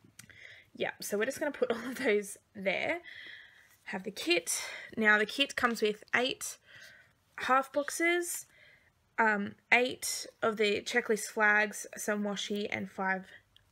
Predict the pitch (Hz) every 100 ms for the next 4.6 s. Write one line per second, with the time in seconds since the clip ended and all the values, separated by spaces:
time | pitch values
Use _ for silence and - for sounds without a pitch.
0 | _ - 95 67 - - 254 254 - 247
1 | 233 - 247 240 233 233 - - - -
2 | 226 240 233 233 - 233 226 226 190 -
3 | - 190 180 185 175 - 311 330 330 339
4 | 320 311 311 311 311